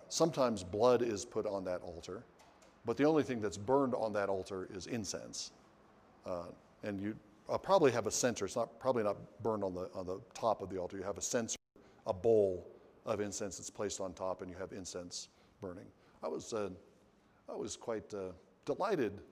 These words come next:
to go into a restaurant on Monday and walk in and see this kind of smoky haze through the restaurant and discover that the restaurant was full of incense. It was burning incense in the corner. Is that, that's, uh,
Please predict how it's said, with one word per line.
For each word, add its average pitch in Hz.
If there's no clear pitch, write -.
to -
go 123
into 117
a 110
restaurant 110
on 95
Monday 85
and 101
walk 117
in 104
and 90
see 110
this 98
kind 107
of 87
smoky 113
haze 98
through 110
the 98
restaurant 104
and 95
discover 117
that 101
the 107
restaurant 104
was 92
full 110
of 98
incense. -
It 139
was -
burning 135
incense 135
in 90
the 87
corner. -
Is 110
that, 127
that's, -
uh, 110